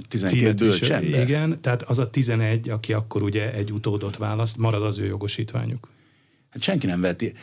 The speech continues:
Speaker 1: Hogyha ők el akarják azt valahova vinni, azt
Speaker 2: Mhm.
Speaker 1: megtehetik.
Speaker 2: Hát a pénzt, az ezzel járó pénzt, azt el lehet venni, mert az nyilván a minisztériumból jön.
Speaker 1: De miért venném el?
Speaker 2: Jó.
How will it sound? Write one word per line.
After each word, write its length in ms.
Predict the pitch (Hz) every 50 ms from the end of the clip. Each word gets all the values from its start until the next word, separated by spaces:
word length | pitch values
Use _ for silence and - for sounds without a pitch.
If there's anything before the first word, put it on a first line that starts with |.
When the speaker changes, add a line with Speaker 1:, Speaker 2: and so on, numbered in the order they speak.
| - -
Speaker 1:
Hogyha 280 | - 113 107 - - 143 -
ők 300 | 208 208 190 117 - -
el 140 | - 151
akarják 420 | 123 107 110 117 107 101 98 - -
azt 160 | 98 - -
valahova 400 | 143 135 107 101 101 95 95 92
vinni, 240 | 92 107 123 151 160
azt 120 | 139 113
Speaker 2:
Mhm. 100 | 110 143
Speaker 1:
megtehetik. 460 | 175 143 - - - 85 85 82 -
Speaker 2:
Hát 100 | 92 98
a 60 | 123 113
pénzt, 300 | 110 165 160 135 - -
az 360 | - 120 120 131 123 117 127
ezzel 220 | 147 156 139 120
járó 220 | 110 101 98 101 107
pénzt, 340 | 107 - 98 104 113 110 110
azt 140 | 110 - -
el 100 | 127 135
lehet 200 | 98 92 - -
venni, 420 | - 90 87 90 90 101 131 139 127 113
mert 180 | 98 92 -
az 100 | 113 104
nyilván 300 | 123 123 110 107 - 98
a 40 | 107
minisztériumból 960 | 101 - 151 143 - - - - - - 131 107 - - 110 - - 156 135 -
jön. 160 | - 170 - - - - _ _ _ _
Speaker 1:
De 100 | - 117
miért 220 | 117 143 147 147
venném 380 | 143 147 139 143 143 139 135 135
el? 160 | 135 - - -
Speaker 2:
Jó. 120 | - 117